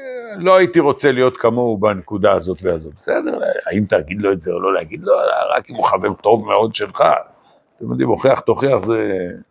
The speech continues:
צריך להיות, צריך, צריך שאתה, האם, האם,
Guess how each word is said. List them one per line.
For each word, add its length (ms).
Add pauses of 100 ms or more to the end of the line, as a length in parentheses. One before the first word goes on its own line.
(680)
צריך 280
להיות, 280 (760)
צריך, 260
צריך 360
שאתה, 220 (360)
האם, 120 (180)
האם, 200